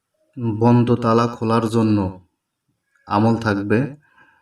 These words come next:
আবার যদি কোনো তালা আছে, চাবি আছে, কিন্তু চাবিতে কাজ করতে আসে না, তাহলে ওই আমলটা করলে ওই চাবিতে তালা খুলবে।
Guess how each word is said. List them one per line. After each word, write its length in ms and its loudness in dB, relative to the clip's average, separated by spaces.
আবার 280 -2
যদি 300 -4
কোনো 280 -2
তালা 380 0
আছে, 240 -4
চাবি 400 -2
আছে, 500 -4
কিন্তু 240 -8
চাবিতে 440 -2
কাজ 260 -4
করতে 360 -6
আসে 240 -4
না, 300 -2
তাহলে 340 2
ওই 200 4
আমলটা 400 2
করলে 480 0
ওই 300 -4
চাবিতে 480 -2
তালা 300 -2
খুলবে। 680 -4